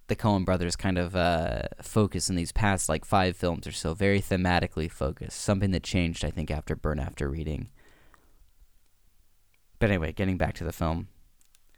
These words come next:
When we first meet Larry Gopnik, he's drawing an immensely complicated, uh,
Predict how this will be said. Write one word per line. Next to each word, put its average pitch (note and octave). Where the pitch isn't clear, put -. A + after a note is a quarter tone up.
When C3
we C#3+
first E3
meet B2
Larry G#2
Gopnik, G2
he's A#2
drawing A#2
an G#2
immensely A2
complicated, G2
uh, -